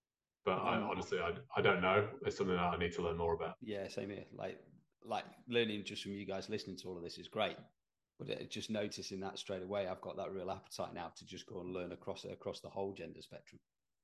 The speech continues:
Speaker 2: because it feels like, yeah, the principle is the same, but the, the language and the architecture behind it is, could have different facets that I think are very pat-, are very specific and very important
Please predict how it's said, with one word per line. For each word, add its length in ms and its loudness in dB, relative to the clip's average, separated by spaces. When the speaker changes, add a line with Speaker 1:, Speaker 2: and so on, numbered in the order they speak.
Speaker 2:
because 580 -4
it 160 -4
feels 300 0
like, 220 0
yeah, 180 -2
the 120 -8
principle 560 0
is 140 -8
the 60 -14
same, 440 2
but 200 -4
the, 420 2
the 60 -4
language 480 2
and 100 -4
the 60 -2
architecture 640 -4
behind 420 0
it 100 -6
is, 320 -4
could 240 2
have 320 0
different 340 -8
facets 580 -8
that 100 2
I 60 0
think 240 -6
are 60 -8
very 200 -4
pat-, 240 -14
are 120 -2
very 200 -2
specific 540 -6
and 80 -6
very 160 -2
important 460 -4